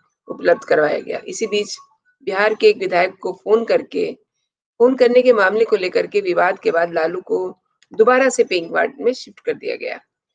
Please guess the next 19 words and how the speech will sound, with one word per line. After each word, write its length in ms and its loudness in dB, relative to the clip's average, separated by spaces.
केली 220 4
बंगला 300 4
खाली 260 0
होने 260 0
के 60 -2
बाद 200 -2
लालू 240 0
की 120 -14
सुरक्षा 640 -4
में 180 -2
तैनात 360 0
जवान 340 -2
भी 140 -6
वहां 180 -4
से 140 -2
हटा 200 0
दिया 220 2
गया, 160 2
लेकिन 520 0